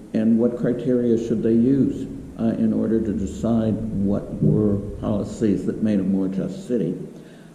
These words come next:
Uh, so I spent a lot of time after that, uh, reading philosophy. Uh, I had studied, uh,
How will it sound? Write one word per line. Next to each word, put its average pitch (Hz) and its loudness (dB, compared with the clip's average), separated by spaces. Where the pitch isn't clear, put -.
Uh, 117 -2
so 123 0
I 120 2
spent 170 -2
a - 2
lot 143 0
of 139 -4
time 127 0
after 127 -2
that, 110 0
uh, 110 -4
reading 117 4
philosophy. 101 0
Uh, 113 -4
I - -2
had 127 -2
studied, 143 2
uh, 110 2